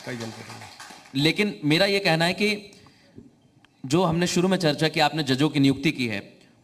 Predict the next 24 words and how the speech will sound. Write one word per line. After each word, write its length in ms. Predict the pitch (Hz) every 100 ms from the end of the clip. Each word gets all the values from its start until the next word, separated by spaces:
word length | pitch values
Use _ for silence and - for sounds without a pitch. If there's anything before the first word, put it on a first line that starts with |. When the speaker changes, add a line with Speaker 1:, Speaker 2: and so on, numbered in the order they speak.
| -
Speaker 2:
पॉक्सो 500 | 160 - - 214 -
एक्ट 220 | 165 -
में 200 | 175 170
भी 380 | 156 165 - - - -
या 120 | 151
अलग 300 | 147 143 156
से 140 | -
हम 120 | 165 160
फास्ट 340 | - 156 -
ट्रैक 160 | 196 190
कोर्ट 180 | 165 -
की 100 | 165
जब 160 | 143
बात 220 | 123 123 -
करते 220 | 117 127
हैं 140 | 101 - -
तो 60 | 180
उनकी 380 | 180 160 156 185
संख्या 360 | - 156 175
भी 100 | 170
बहुत 260 | 165 147 147
बढ़ाना 460 | 135 135 147 139 -
जरूरी 400 | 113 127 143 156
है। 340 | 151 - -